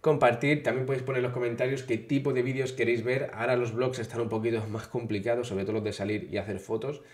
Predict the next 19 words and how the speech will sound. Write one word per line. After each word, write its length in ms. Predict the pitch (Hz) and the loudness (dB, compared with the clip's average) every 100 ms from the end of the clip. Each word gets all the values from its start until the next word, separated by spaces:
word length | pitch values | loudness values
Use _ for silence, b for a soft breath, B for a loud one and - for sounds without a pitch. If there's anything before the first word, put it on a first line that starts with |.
| B - | B -8
Salir 300 | 104 117 120 | 0 2 2
me 100 | 113 | 0
refiero 320 | 107 120 113 | 0 2 4
a 120 | 101 | 4
diferentes 500 | 95 98 104 104 95 | 0 -2 -4 -2 -4
sitios 300 | 127 131 95 | -4 -4 -6
y 40 | 95 | -2
tal, 160 | 113 | 0
bueno, 220 | 92 78 | 0 -2
ya 100 | 87 | -4
sabéis 220 | 104 95 - | -4 -6 -4
cómo 180 | 101 | -8
está 460 | 98 101 98 92 87 | -4 0 2 0 -2
ahora 360 | 95 107 101 - | -2 -2 -2 -4
la 280 | 101 95 95 | -4 -2 -2
cosa. 320 | 123 160 160 B B B B B - 107 | -2 -2 -2 B B B B B -10 -6
Así 220 | 107 110 | -2 2
que 80 | 127 | 4
nada 280 | 127 - | 2 -2